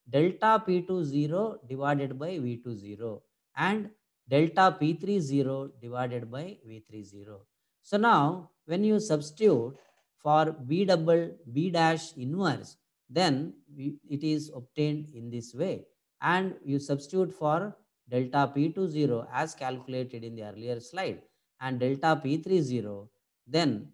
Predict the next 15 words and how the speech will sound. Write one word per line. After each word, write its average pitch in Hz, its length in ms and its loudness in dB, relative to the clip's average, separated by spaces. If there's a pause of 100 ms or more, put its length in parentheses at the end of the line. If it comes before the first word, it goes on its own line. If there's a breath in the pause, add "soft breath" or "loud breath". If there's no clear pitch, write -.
(180)
divide 185 520 4
with 156 220 -4
the 196 260 -4
appropriate, 147 760 0
uh, 190 240 -10
voltage 131 720 -6
estimates 120 640 -10 (280)
V 131 160 0
two 156 180 0
zero 123 320 -2
and 117 200 -6
V 123 160 -8
three 180 200 -6
zero 110 440 -6
at, 117 200 -14